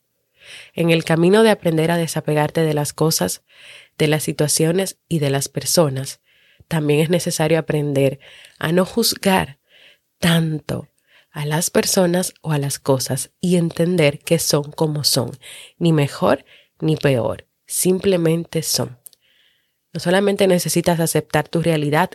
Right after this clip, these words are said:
lo que está frente a ti, y poder cambiar cosas que tengas que cambiar, porque todas estas herramientas tienen que ver con acción que tú vas a tomar,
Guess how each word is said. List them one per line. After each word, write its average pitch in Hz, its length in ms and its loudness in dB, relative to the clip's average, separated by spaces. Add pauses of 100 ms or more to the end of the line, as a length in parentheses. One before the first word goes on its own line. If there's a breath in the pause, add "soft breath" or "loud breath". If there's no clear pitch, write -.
lo 151 120 -4
que 151 80 -4
está 147 200 -4
frente 160 400 -2
a 147 60 -4
ti, 185 360 -6 (960)
y 180 100 -4
poder 165 320 0
cambiar 180 420 0
cosas 175 340 0
que 165 140 -2
tengas 160 340 -2
que 165 100 -6
cambiar, 147 460 -4
porque - 340 -4 (220)
todas 190 380 4
estas 190 280 -2
herramientas 165 560 -4
tienen 160 280 -2
que 170 140 0
ver 170 200 2
con 175 220 -4
acción 147 680 -2 (440 loud breath)
que 165 140 -4
tú 190 220 2
vas 190 300 2
a 160 80 0
tomar, 160 500 -2